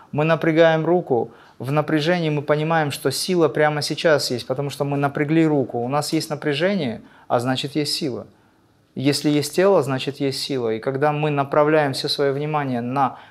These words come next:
высокую цель, которая здесь присутствует, то мы можем управлять этими процессами. В конечном итоге цель тоже исчезает.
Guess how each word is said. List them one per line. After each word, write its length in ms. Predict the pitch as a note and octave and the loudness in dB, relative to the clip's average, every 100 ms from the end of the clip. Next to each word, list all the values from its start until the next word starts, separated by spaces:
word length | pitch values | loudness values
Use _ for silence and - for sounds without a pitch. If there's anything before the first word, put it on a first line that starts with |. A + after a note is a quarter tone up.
| _ | _
высокую 600 | C3 D3+ - C#3+ C#3+ C3 | 0 0 4 2 2 0
цель, 380 | C3 D3 B2 G#2+ - - _ | 0 2 2 2 -12 -20 _
которая 560 | D3 C#3+ D#3 C#3 B2 | 0 4 4 6 4
здесь 380 | B2 B2 D3 C3+ | 2 0 2 2
присутствует, 720 | - B2+ - A#3 - F2 A2 F2 - - _ _ _ - | 0 -2 0 0 -2 -4 -4 -8 -18 -20 _ _ _ -2
то 100 | C#3 | 0
мы 120 | D3+ | 0
можем 360 | E3 D#3 D#3+ D#3 | 0 -2 -4 -2
управлять 420 | E3 D#3 C3+ B2+ | 0 2 2 0
этими 240 | B2 B2+ | -6 -8
процессами. 600 | A#2+ B2+ - A2 - - - _ _ _ _ _ _ | -8 -8 -8 -12 -14 -18 -20 _ _ _ _ _ _
В 60 | |
конечном 480 | C#3+ C#3 D3 E3+ E3 | 2 2 0 -2 -2
итоге 260 | D#3+ D#3 D3 | 0 0 0
цель 220 | - C#3+ | 0 0
тоже 300 | - B2 B2 | 0 -2 -4
исчезает. 520 | - A2+ G#2+ G2+ | -8 -10 -8 -8